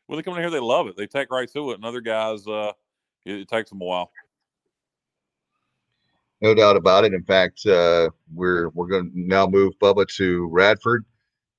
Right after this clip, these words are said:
Speaker 2: Uh, Radford is on the clock for two o'clock on Saturday. Again, it'll be a one thirty t-, uh, a two o'clock tip-off, and one thirty will be when the, uh,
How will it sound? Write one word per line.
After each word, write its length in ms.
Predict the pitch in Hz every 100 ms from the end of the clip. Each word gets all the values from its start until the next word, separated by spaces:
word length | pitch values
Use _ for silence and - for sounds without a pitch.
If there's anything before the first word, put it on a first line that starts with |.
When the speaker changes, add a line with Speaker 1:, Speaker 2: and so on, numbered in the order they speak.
| 85
Speaker 2:
Uh, 140 | 80
Radford 440 | 73 95 98 104 92
is 120 | 85
on 100 | 95
the 80 | 85
clock 360 | - 98 107 - -
for 120 | -
two 220 | - 110
o'clock 440 | 104 107 101 -
on 100 | 92
Saturday. 520 | 85 - 107 101 110 98
Again, 440 | 82 95 95 90
it'll 200 | 87 85
be 180 | 90 87
a 80 | 80
one 300 | 87 104 98
thirty 320 | 104 95 87 -
t-, 120 | 110
uh, 360 | 78 85 82 80 85
a 80 | 87
two 120 | -
o'clock 280 | 120 110 92
tip-off, 420 | 123 - 95 87 _ _ - - -
and 200 | 90 90
one 200 | 107 117
thirty 320 | 113 104 98
will 200 | 87 85
be 200 | 90 90
when 440 | 85 87 87 85 80
the, 300 | 85 80 76 _ _ _ _ -
uh, 300 | 80 78